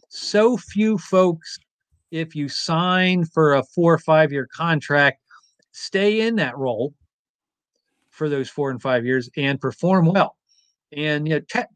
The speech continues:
Chapman to me, you know, I, I, you know, he, uh, he, uh, he kinda scares me sometimes. Uh, I think he lives on the edge, especially this year. I think he,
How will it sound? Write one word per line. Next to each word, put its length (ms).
Chapman 460
to 140
me, 400
you 80
know, 140
I, 300
I, 440
you 140
know, 100
he, 420
uh, 160
he, 220
uh, 100
he 100
kinda 180
scares 400
me 120
sometimes. 800
Uh, 480
I 160
think 240
he 180
lives 640
on 280
the 200
edge, 260
especially 600
this 260
year. 320
I 100
think 180
he, 160